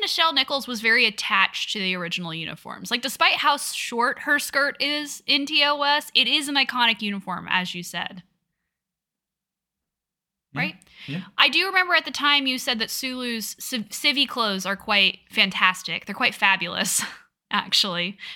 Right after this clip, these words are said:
Speaker 1: because he's wearing the Japanese print silk underneath his
Speaker 2: Oh,
Speaker 1: coat.
Speaker 2: right, right, right. Yeah.
Speaker 1: I don't know if you remember that, but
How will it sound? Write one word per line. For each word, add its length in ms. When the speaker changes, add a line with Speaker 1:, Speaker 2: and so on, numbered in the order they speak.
Speaker 1:
because 240
he's 160
wearing 360
the 80
Japanese 560
print 380
silk 420
underneath 440
his 320
Speaker 2:
Oh, 40
Speaker 1:
coat. 420
Speaker 2:
right, 240
right, 280
right. 180
Yeah. 160
Speaker 1:
I 40
don't 100
know 40
if 140
you 80
remember 300
that, 360
but 80